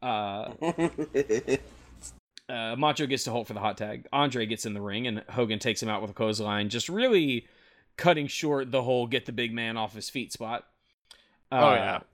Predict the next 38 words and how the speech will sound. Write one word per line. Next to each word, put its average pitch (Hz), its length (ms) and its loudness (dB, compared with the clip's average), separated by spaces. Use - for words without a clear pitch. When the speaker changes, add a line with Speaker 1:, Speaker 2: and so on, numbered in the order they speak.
Speaker 1:
Hogan 214 300 6
gets 202 180 -2
a 160 60 -4
sleeper 170 400 -2
hold 185 240 2
in 160 180 0
on 147 140 0
Ted, 147 340 2
but 143 80 -4
Macho 143 560 0
goes 139 260 2
to 131 60 -6
deliver 127 340 2
a 113 60 -2
flying 127 340 0
nothing 123 340 2
to 117 40 2
Andre, 139 540 0
and 131 100 -2
Andre 123 280 -2
gets 117 200 -6
his 107 120 -6
foot 127 220 0
up, 143 220 4
and 110 460 -8
Macho 113 360 -2
bonks 110 320 -4
his 107 140 -8
head 117 240 0
on 113 140 -2
that 117 180 0
size 127 480 4
forty-seven 127 680 -2
and 123 140 -4
a 113 40 -2
half 120 320 -2
Q 139 300 -2
boot. 147 380 -2